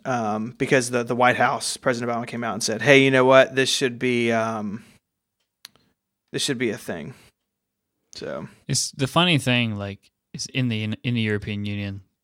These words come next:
Speaker 2: there is already a net neutrality law. It was done and dusted, like, nearly a year
Speaker 1: Yeah.
Speaker 2: ago.
Speaker 1: Yeah. So,
Speaker 2: Hmm.
Speaker 1: and it, and it's important. I wrote a thing, um,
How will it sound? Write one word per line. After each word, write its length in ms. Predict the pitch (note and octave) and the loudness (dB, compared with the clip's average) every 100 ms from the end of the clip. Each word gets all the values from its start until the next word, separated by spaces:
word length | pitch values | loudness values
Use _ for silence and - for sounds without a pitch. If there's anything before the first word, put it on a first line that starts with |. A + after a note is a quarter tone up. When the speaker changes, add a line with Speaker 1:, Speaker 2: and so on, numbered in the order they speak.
| _ | _
Speaker 2:
there 180 | - G#2+ | -4 -2
is 120 | G#2 | -2
already 260 | G2+ G2 G2 | -4 -6 -6
a 40 | G2 | -8
net 160 | G2+ | -10
neutrality 460 | G#2 F#2+ G2+ G2 G#2 | -12 -10 -8 -8 -6
law. 420 | G2 G2+ G2+ G#2 _ _ _ _ _ - | -4 -4 -4 -8 _ _ _ _ _ -12
It 100 | G#2+ | -8
was 120 | - | -6
done 360 | G#2 G2 G2 - _ | -4 -6 -8 -12 _
and 80 | A2 | -8
dusted, 480 | G2+ F#2+ G#2 F2 - _ | -6 -6 -8 -10 -14 _
like, 300 | - - - - _ _ - | -12 -12 -14 -20 _ _ -14
nearly 220 | D3+ G2 | -12 -10
a 40 | |
year 200 | - - | -10 -6
Speaker 1:
Yeah. 80 | A2+ | -6
Speaker 2:
ago. 160 | G#2 G2+ - _ _ _ _ _ _ _ _ _ | -6 -10 -12 _ _ _ _ _ _ _ _ _
Speaker 1:
Yeah. 260 | D#3+ D3 - | 2 2 0
So, 180 | - G#3 | 2 4
Speaker 2:
Hmm. 80 | F#3 | 6
Speaker 1:
and 80 | G3+ | 4
it, 140 | G3 | 4
and 160 | G3 F3+ | 0 0
it's 180 | G3 G#3+ | 0 0
important. 400 | A3 A3 A3 F#3+ | 0 4 6 6
I 60 | D#3+ | 4
wrote 140 | E3+ | 4
a 40 | |
thing, 480 | D#3 D#3 D3+ D3 C#3+ | 2 2 2 0 -4
um, 440 | C#3 B2+ A#2+ A2+ | -4 -4 -4 -8